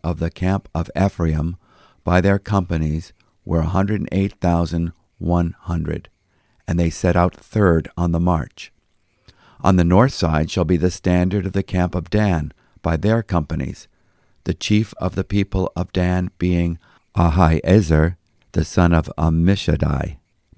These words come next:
his company as listed being sixty-two thousand seven hundred. And those to camp next to him shall be the tribe of Asher, the chief of the people of Asher being Pagiel, the son of Ochran,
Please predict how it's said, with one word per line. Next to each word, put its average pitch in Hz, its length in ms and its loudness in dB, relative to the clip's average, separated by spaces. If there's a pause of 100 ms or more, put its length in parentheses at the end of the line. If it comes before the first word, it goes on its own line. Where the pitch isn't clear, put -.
his 95 260 4
company 78 600 0
as 80 180 0
listed 85 420 0
being 78 360 2
sixty-two 85 540 -2
thousand 76 460 0
seven 76 280 0
hundred. 78 360 0 (600)
And 90 160 4
those 117 220 4
to 101 100 -2
camp 101 260 2
next 95 280 2
to 85 80 0
him 78 380 2 (320)
shall 80 200 0
be 80 160 4
the 82 100 2
tribe 80 300 0
of 87 180 0
Asher, 80 500 -2 (460)
the 85 120 0
chief 95 280 2
of 87 100 -2
the 92 120 0
people 85 340 0
of 80 160 -2
Asher 80 480 0 (400)
being 78 460 0 (600)
Pagiel, 85 720 2 (280)
the 78 80 -4
son 87 240 0
of 78 180 -2
Ochran, 80 600 0